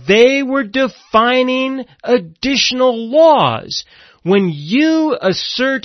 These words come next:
additional laws that God did not define, you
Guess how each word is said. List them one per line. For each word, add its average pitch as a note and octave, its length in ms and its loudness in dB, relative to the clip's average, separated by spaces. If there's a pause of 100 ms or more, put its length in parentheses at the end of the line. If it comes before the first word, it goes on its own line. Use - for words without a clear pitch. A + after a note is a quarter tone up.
additional G#3 800 -4
laws G#3 460 -2
that C3+ 340 -6
God G#3+ 460 0
did D3 260 -2
not A3 340 -2
define, G3 840 -2 (380)
you C3 840 0